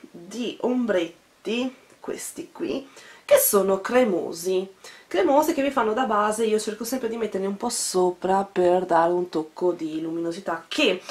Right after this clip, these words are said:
comunque questi ombretti con il pennello non va bene prenderli, bisogna per forza prenderli con la mano. Eh, vedete, sono molto lucidini e vedete che poi la stesura è molto riflessata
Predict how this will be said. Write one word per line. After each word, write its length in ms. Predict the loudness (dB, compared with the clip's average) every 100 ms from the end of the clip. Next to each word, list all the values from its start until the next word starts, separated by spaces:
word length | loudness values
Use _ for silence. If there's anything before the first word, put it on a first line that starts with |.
| -18 -20 -6
comunque 580 | 0 4 4 2 -2 -2
questi 340 | -2 -2 0
ombretti 800 | 0 0 -2 -4 _ -6 -6 -2
con 180 | -2 0
il 80 | -2
pennello 720 | -4 -4 -4 -4 -6 -8 -4
non 240 | 0 0 0
va 160 | -4
bene 300 | -4 -6 -6
prenderli, 460 | -4 -4 -4 -6 -4
bisogna 240 | -2 -2
per 140 | -2 -4
forza 320 | -6 -4 -6
prenderli 580 | -4 -10 -8 -8 -10 -12
con 340 | -8 -8 -6
la 100 | -8
mano. 480 | -8 -10 -8 -8 -10 -16 -20 -20 _ -20
Eh, 60 | -20 -20 _ _ -16
vedete, 420 | -14 -12 -14 -12
sono 220 | -8 -6
molto 340 | -2 -2 -2
lucidini 800 | -6 -6 -6 -6 -6 -4 -4 -6 -8 -20 -20 -6
e 120 | -2
vedete 440 | 0 0 -2 -4
che 80 | -6
poi 300 | -4 -2 0
la 100 | 0
stesura 880 | -4 -2 -2 0 -4 0 2 4 2 -4 -18 -20 -20 _ _ _ _
è 240 | -4 -2
molto 520 | -2 -2 -4 -2 0
riflessata 1000 | 0 -2 -2 -4 -4 -4 -6 -8 -6 -8